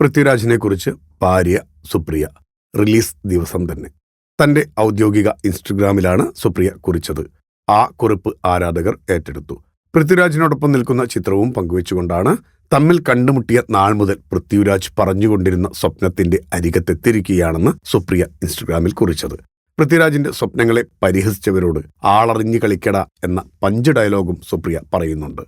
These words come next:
പന്ത്രണ്ട് മണിക്കൂറിനുള്ളിൽ എമ്പുരാൻ ലോകമെമ്പാടുമുള്ള പ്രേക്ഷകരിലേക്കെത്തും. ഇതൊരു അസാധാരണ യാത്രയായിരുന്നു. പൃഥ്വിരാജ്, നിന്റെ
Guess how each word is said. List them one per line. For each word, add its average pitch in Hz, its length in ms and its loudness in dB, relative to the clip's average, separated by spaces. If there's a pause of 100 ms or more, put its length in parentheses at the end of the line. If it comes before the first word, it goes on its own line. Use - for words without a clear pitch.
(300)
പന്ത്രണ്ട് 120 420 2
മണിക്കൂറിനുള്ളിൽ 113 680 2 (260)
എമ്പുരാൻ 101 500 2 (140)
ലോകമെമ്പാടുമുള്ള 131 1080 2 (160)
പ്രേക്ഷകരിലേക്കെത്തും. 98 1040 0 (180)
ഇതൊരു 135 400 2
അസാധാരണ 101 640 0 (100)
യാത്രയായിരുന്നു. 78 760 -6 (420)
പൃഥ്വിരാജ്, 127 540 0 (320)
നിന്റെ 123 280 2